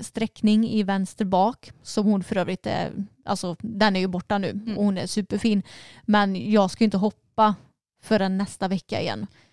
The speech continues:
Speaker 1: Och då kan jag ju inte gå direkt in på en tävling, <laughs> känner jag.
Speaker 2: Nej, det är väl lite väl.
Speaker 1: Ja, för nu har hon ju hoppvilat i några veckor.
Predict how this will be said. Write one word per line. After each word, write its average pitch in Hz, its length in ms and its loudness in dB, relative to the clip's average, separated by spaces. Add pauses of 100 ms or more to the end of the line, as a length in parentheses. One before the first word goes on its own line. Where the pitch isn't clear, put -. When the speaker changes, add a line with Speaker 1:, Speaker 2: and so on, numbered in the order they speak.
(240)
Speaker 1:
Och 220 80 4
då 208 100 6
kan 226 140 4
jag 214 40 6
ju 208 40 6
inte 202 120 0
gå 202 140 2
direkt 190 340 -4
in 214 120 4
på 208 100 2
en 214 120 2
tävling, 254 520 8
<laughs> - 40 6
känner - 320 6 (320)
jag. 359 140 6 (540)
Speaker 2:
Nej, 220 100 2
det 190 60 2
är - 20 2
väl 180 120 0
lite 180 180 -2
väl. 170 300 -2
Speaker 1:
Ja, 202 200 6
för 233 160 4
nu 220 80 8
har 202 140 8
hon 196 120 4
ju 196 60 6
hoppvilat 196 760 2
i - 40 -4
några 123 240 -2
veckor. 170 360 -6